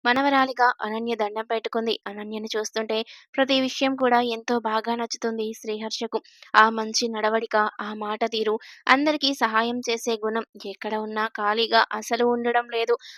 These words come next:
అటు అమ్మకు వంటలో సహాయం చేస్తుంది, అటు నాన్నగారికి అన్నీ కావాల్సినవి అందిస్తుంది, ఇటు తాతగారు పనులన్నీ చూస్తుంది దగ్గరుండి. నా వరకు నా పనులు కూడా నా ముందుకు రాకుండానే అన్నీ అమర్చి పెడుతుంది. ఎంత చక్కటి పెంపకంలో పెరిగింది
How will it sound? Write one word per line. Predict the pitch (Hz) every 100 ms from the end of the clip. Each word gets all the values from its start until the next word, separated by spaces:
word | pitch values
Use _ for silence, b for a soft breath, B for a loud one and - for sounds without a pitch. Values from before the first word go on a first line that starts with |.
| B
అటు | 285 285 302
అమ్మకు | 240 240 262 254 247
వంటలో | 240 233 226 233
సహాయం | 233 214 214 220 233
చేస్తుంది, | 240 226 - 233 226 -
అటు | 202 220
నాన్నగారికి | 208 208 226 226 226 226 220 226 B B -
అన్నీ | - 262 285
కావాల్సినవి | 269 240 240 240 - 247 240
అందిస్తుంది, | 220 220 233 - 240 233 -
ఇటు | 214 214
తాతగారు | 208 202 220 220 226 233
పనులన్నీ | 220 226 226 226 240
చూస్తుంది | 240 233 - 240 226 B B -
దగ్గరుండి. | 233 220 233 226 233 226 -
నా | 202 196
వరకు | 208 214 - 214
నా | 226 214
పనులు | 214 214 220 233
కూడా | 233 220 B B B 277
నా | 285 294
ముందుకు | 277 269 302
రాకుండానే | 277 262 262 269 262 262 247 -
అన్నీ | 202 202 220 226
అమర్చి | 214 226 247
పెడుతుంది. | 240 233 240 233 220 -
ఎంత | 196 196 202
చక్కటి | 208 196 190 220
పెంపకంలో | 220 220 226 240 233 240
పెరిగింది | 240 233 226 233 233